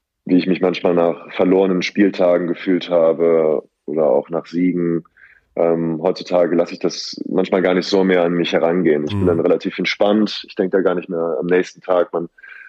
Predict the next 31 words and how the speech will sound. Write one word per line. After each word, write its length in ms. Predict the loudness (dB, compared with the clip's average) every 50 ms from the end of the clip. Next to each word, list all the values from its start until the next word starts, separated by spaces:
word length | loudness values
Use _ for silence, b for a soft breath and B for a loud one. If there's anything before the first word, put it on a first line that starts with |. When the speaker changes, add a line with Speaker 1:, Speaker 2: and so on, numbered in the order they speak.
| B B -6
Speaker 1:
am 100 | -4 -2
abends 420 | 0 0 2 2 2 2 0 0
denkt 200 | 0 -2 0 0
man 100 | 0 0
noch 100 | 0 0
über 120 | 2 2 2
das 140 | 2 2 0
Spiel 260 | -2 -2 0 0 2
nach. 360 | 2 2 2 2 0 -2 -4
Am 120 | -6 -4
nächsten 320 | -2 -2 -2 -2 -4 -8 -8
Tag 440 | -4 -2 0 0 0 0 -2 -6 -8
konzentriert 500 | -8 -8 -8 -8 -10 -6 -2 -2 -2 -2
man 120 | -2 -4
sich 120 | -4 -4 -6
schon 160 | -6 -6 -4
wieder 280 | -2 2 2 4 4 2
auf 140 | 2 0 0
das, 380 | -2 -2 -2 -2 -6 -14 -8 -2 0
äh, 0 |
auf 600 | 2 4 4 4 2 0 -4 -10 _ -18 -12 -8
das 180 | -8 -6 -6 -4
Kommende. 500 | -2 -2 -2 0 0 0 0 0 0 -2 B B B B B B B B B B B _
Und, 400 | -8 -6 -4 -4 -4 -4 -6 -8 -10 -14 -14 -14 -10 -6
ähm, 500 | -4 -4 -4 -4 -4 -4 -4 -6 -8 -12 _ -2
ja, 300 | 0 0 0 0 -2 -8 -14 -12
das 180 | -10 -10 -4 -2
hilft 240 | 0 0 0 -2 -6
auf 140 | -6 -6 -6
jeden 180 | -8 -8 -8 -10
Fall. 220 | -14 -14 -16